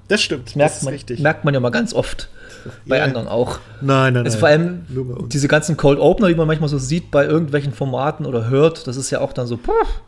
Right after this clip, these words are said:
Speaker 1: Ich, ich,
Speaker 2: Naja.
Speaker 1: d-, da liebe ich die Gästeliste Geisterbahn-Opener, die Donny O'Sullivan spricht, wo du merkst, dass er nach drei Worten bereut, dass er es so probiert hat, aber dann noch zwanzig Minuten lang versucht zu erklären, warum er es gemacht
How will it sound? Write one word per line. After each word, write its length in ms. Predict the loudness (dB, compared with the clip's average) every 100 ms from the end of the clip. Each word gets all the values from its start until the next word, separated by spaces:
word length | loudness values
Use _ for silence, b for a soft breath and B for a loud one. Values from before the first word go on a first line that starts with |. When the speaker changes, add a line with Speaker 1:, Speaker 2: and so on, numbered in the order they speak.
| -18 B B B
Speaker 1:
Ich, 160 | -10 -4
ich, 140 | -4 -2
Speaker 2:
Naja. 240 | 0 0
Speaker 1:
d-, 80 | -2 -2
da 120 | 0
liebe 260 | 2 0 -2
ich 80 | -6
die 120 | -2
Gästeliste 640 | -2 0 -2 -4 -4 -6
Geisterbahn-Opener, 1000 | -2 0 0 -2 -2 -2 -2 -6 -2 -4
die 140 | -2 -2
Donny 280 | -2 0 -4
O'Sullivan 600 | -2 -2 0 -2 -4 -6
spricht, 380 | -6 -6 -6
wo 40 | -4
du 120 | 0
merkst, 340 | 2 0 -2
dass 100 | -4
er 80 | -4
nach 140 | -4 -4
drei 420 | -4 2 2 2
Worten 440 | 0 -4 -6 -12 -14 B B B 0
bereut, 480 | 0 4 4 4 2
dass 160 | 0
er 80 | 0
es 100 | -2
so 160 | -4 -6
probiert 500 | -6 -4 -2 -2 -4
hat, 240 | -8 -6
aber 160 | -2 0
dann 200 | 0 0
noch 200 | -4 -4
zwanzig 420 | -4 -4 -6 -8
Minuten 300 | -6 -6 -6
lang 180 | -4 -4
versucht 340 | -4 -4 -6
zu 80 | -6
erklären, 360 | -4 -2 -2 -2
warum 200 | -4 -4
er 40 |
es 120 | -4 -8
gemacht 400 | -10 -10 -12